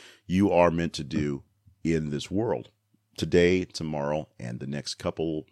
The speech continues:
of years or decades, if you get that much. I'm out. We're gonna do this thing tomorrow for one more ride, one more round,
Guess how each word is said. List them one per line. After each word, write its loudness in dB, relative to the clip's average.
of -6
years -10
or -12
decades, -6
if -14
you -18
get -8
that -10
much. -12
I'm 10
out. 8
We're 2
gonna 2
do 0
this -2
thing 2
tomorrow 0
for -4
one 0
more -2
ride, 0
one -4
more -2
round, 2